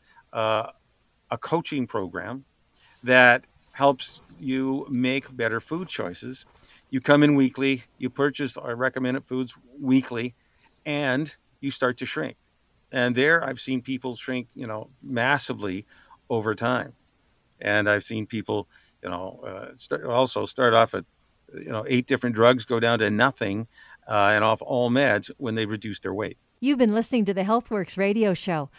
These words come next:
Speaker 2: For all the information on the products and services we've talked about, visit Mark's Pharmacy,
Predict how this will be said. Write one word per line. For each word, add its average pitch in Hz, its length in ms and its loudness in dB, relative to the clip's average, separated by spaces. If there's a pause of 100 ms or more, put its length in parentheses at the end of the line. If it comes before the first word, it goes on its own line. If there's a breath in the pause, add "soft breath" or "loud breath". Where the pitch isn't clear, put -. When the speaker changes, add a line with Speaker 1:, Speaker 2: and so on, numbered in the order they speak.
(220 loud breath)
Speaker 2:
For 196 140 -2
all 247 160 2
the 277 160 0
information 214 600 -2
on 170 140 -2
the 143 60 -8
products 233 520 -2
and 165 100 -6
services 208 680 -4
we've 208 200 -2
talked 196 320 -2
about, 156 280 -2 (280 loud breath)
visit 226 240 4
Mark's 208 360 0
Pharmacy, 214 560 0